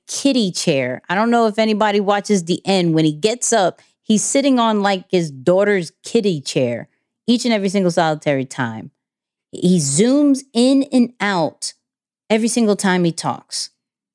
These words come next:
right? Which creates a, a distraction for the audience, right? 'Cause if it was just him, you'll probably just lose interest. But now you're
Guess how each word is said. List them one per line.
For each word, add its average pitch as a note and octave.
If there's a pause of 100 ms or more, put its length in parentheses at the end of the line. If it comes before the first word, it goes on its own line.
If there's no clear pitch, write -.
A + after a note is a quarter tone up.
right? D#3+
Which -
creates G#3+ (160)
a, F3 (280)
a G3
distraction F3 (260)
for F#3
the D#3
audience, E3 (120)
right? D#3+
'Cause D#3+
if E3
it F#3
was F3
just C4+
him, G3 (340)
you'll F3
probably F#3+
just E3
lose D#3+
interest. -
But C3+
now G#3+ (300)
you're E3